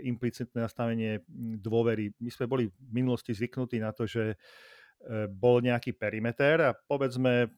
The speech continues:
na perimetri sa ten používateľ nejakým spôsobom autentifikoval. A tým, že sa autentifikoval, tak vlastne bol autorizovaný na prístup dovnútra siete, autorizovaný pre všetky možné činnosti.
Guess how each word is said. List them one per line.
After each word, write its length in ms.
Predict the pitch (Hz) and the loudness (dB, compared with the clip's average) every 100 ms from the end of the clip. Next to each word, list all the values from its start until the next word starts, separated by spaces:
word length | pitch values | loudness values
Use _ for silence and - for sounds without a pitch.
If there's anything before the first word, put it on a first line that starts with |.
| - _ | -20 _
na 240 | 135 123 110 | -4 -2 0
perimetri 640 | - 139 131 127 - 123 | 2 4 4 2 2 -2
sa 480 | 113 - - 113 113 | -2 -6 0 2 2
ten 240 | - 113 | 0 -6
používateľ 720 | - 117 110 117 117 - 110 113 | -2 -2 0 0 -2 -2 -2 -4
nejakým 240 | 110 110 | -6 -10
spôsobom 560 | - - 110 113 107 104 | -10 -8 -6 -6 -8 -6
autentifikoval. 1040 | 101 104 117 131 123 139 156 165 175 185 - - - - - _ - | -6 -4 -6 -6 -10 -4 -2 2 2 0 -4 -20 -20 -20 -20 _ 4
A 160 | 135 | 6
tým, 320 | 135 - 233 226 | 6 2 -2 0
že 80 | |
sa 160 | - 165 | 2 2
autentifikoval, 560 | 180 170 180 - 175 165 | 2 -4 -4 2 2 2
tak 160 | 147 | 2
vlastne 320 | 143 143 147 | 0 -2 -2
bol 80 | 143 139 | 0 2
autorizovaný 560 | 139 135 147 139 147 131 | 2 2 -2 0 0 0
na 160 | 123 | -2
prístup 320 | - 131 - | -2 -8 -6
dovnútra 480 | 120 127 135 123 117 | -2 -2 -2 -2 -4
siete, 240 | - 131 131 | -2 -2 0
autorizovaný 640 | 120 123 117 127 123 113 | -2 -2 -4 0 0 0
pre 160 | 117 104 | -4 -6
všetky 400 | - 165 - 135 | -4 -4 -2 -2
možné 320 | 127 117 113 | 0 0 -4
činnosti. 560 | - 107 107 - 98 | -4 -6 -6 -8 -14